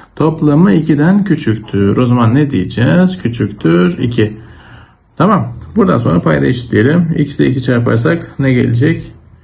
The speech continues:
Şöyle yazalım. X kare. Burada da iki x geldi. Buna diğer tarafa. Eksi iki x diye atarsak şöyle.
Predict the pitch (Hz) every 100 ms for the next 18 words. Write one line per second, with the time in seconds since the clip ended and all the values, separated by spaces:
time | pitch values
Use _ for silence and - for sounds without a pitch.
0 | _ _ _ - - - - 110 113 107
1 | 135 147 - 127 120 - 101 101 117 170
2 | - - - - - - - _ - -
3 | - 139 151 143 147 147 - - - -
4 | 117 180 160 160 - 131 151 196 175 165
5 | 156 120 104 - - - - 127 117 -
6 | 82 - - - 62 - - - 52 -
7 | 113 117 117 - 110 - 113 107 107 143
8 | 185